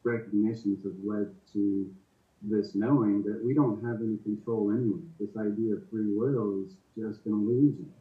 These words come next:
And even neuroscience is now showing how your body is going, knows what it's doing, going to do eight seconds before the mind does. So these studies they're doing have sort of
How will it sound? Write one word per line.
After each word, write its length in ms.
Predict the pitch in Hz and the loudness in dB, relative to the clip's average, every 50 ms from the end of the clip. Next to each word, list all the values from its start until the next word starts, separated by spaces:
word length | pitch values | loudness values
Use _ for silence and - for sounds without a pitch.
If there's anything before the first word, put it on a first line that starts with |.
| - _ _ _ _ _ _ _ _ _ _ - | -20 _ _ _ _ _ _ _ _ _ _ -2
And 120 | 104 113 | 0 2
even 220 | 117 117 110 107 107 | 4 4 4 4 4
neuroscience 680 | 113 123 131 123 - - 104 101 98 98 95 - - | 4 2 0 -2 -4 -4 -4 -2 -2 -2 -4 -4 -6
is 120 | 101 90 101 | -6 -2 -2
now 280 | 104 104 101 101 98 - - 117 | -2 0 0 -2 -4 -6 -4 -2
showing 440 | 120 127 123 117 107 104 101 95 98 | 0 2 2 2 2 2 0 0 -2
how 300 | 98 95 95 98 95 98 110 | -6 -6 -4 -4 -4 -2 -2
your 100 | 120 113 | -2 -2
body 480 | 113 117 113 117 113 110 107 107 101 | -2 -2 -2 -2 -4 -4 -2 0 0
is 100 | 98 92 95 | -2 -2 -4
going, 460 | 110 117 123 123 123 120 117 110 113 117 | -4 -2 -2 0 0 0 0 0 -2 0
knows 240 | 127 135 143 127 | 2 2 2 2
what 160 | 117 117 113 120 | 2 2 2 2
it's 200 | 127 127 - - | 2 0 -2 -6
doing, 540 | - 110 101 98 95 95 95 101 104 104 - - _ _ _ _ _ _ | -2 0 0 0 0 0 0 0 0 -2 -4 -12 _ _ _ _ _ _
going 280 | 113 120 131 139 127 107 | 0 2 2 2 2 2
to 80 | 104 92 | 0 0
do 360 | 95 90 87 90 95 101 - - _ _ - | -2 -4 -4 -6 -6 -8 -10 -12 _ _ -6
eight 180 | 110 107 - - | -6 -6 -4 -4
seconds 340 | - 104 101 - 101 95 - | -4 -4 -4 -2 -2 -4 -4
before 340 | - 104 - - 107 101 92 | -4 -8 -8 -4 -4 -4 -2
the 80 | 87 | -2
mind 380 | 90 101 110 113 117 110 101 90 | -2 -2 0 0 2 0 0 -2
does. 160 | 85 - - - _ _ _ _ _ _ _ _ _ _ _ - | -4 -8 -14 -20 _ _ _ _ _ _ _ _ _ _ _ -6
So 120 | 113 107 | -4 -2
these 260 | 117 120 117 107 - | 0 0 -2 -2 -6
studies 440 | - - 131 135 135 131 120 107 98 | -2 0 2 2 4 2 0 0 -2
they're 160 | 113 104 101 95 | 0 0 0 2
doing 480 | 104 101 98 98 98 95 95 90 95 98 | 0 0 0 0 -2 -4 -4 -6 -6 -8
have 160 | 101 - - | -10 -10 -12
sort 320 | - - - 139 120 110 104 | -12 -2 0 2 2 2 0
of 120 | 95 87 | -2 -4